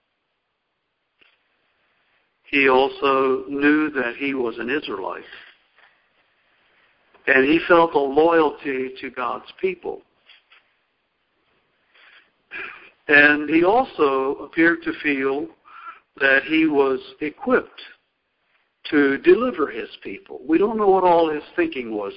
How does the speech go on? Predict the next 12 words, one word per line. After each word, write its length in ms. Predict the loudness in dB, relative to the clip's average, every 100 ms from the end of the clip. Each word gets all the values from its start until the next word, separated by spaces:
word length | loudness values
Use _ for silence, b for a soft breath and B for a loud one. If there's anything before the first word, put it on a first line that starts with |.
| -10
there, 240 | -8 -6
but 300 | -4 -6 -4
as 160 | -6 -4
we 160 | -2
watch 400 | 2 4 4 2 -6
him 440 | -8 -6 -8 -12 -18 _ -4
in 160 | -2
the 100 | 0
narrative 440 | 2 2 2 0 -4 -4
there 300 | -2 -2 -2
in 100 | -6
Exodus, 500 | -10 -8 -6 -4